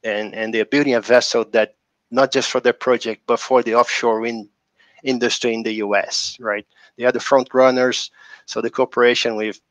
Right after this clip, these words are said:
Dominion, Seajacks, Keppel umfels, and Gusto M S C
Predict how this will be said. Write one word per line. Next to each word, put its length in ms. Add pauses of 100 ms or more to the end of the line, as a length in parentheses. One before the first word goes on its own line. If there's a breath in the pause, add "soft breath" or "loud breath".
(100)
Dominion, 440
Seajacks, 840
Keppel 300
umfels, 420
and 100
Gusto 260
M 100
S 80
C 340